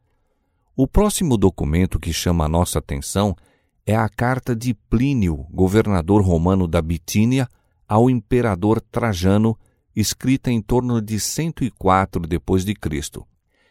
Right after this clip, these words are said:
Ele diz o seguinte sobre os cristãos de sua província. Eles afirmaram que toda sua culpa ou todo seu erro se resumia no fato de que se reuniam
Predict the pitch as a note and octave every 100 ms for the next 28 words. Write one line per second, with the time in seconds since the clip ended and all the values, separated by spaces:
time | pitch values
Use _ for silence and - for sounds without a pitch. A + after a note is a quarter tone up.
0 | _ _ _ _ _ - E3 D#3+ A#2+ D3
1 | C#3 C3 D3 G#2 F#2+ A#2+ - F2+ - G2+
2 | F2+ F2+ E2 - - - F#2 - F2+ E2+
3 | E2 - F2+ D#2 F#2+ F2+ D#2+ C#2+ - -
4 | - _ _ _ _ _ _ _ _ A#2
5 | D3 D#3+ A2 F#2+ - G2 E2 D#2 F2+ F2
6 | D2 - D2+ - G2 F#2 - F2 D2 -
7 | F#2+ G2 E2+ D2 D2+ E2+ - F2+ E2+ D#2
8 | - D2 E2+ G2+ E2+ D#2 - F#2 G2+ G#2
9 | G#2 F#2+ A2 A#2+ G#2+ - - G2 G#2+ -
10 | G2+ F#2+ F2+ - F#2+ - F#2+ E2+ A#2+ A#2
11 | F#2+ A2+ C3+ C3+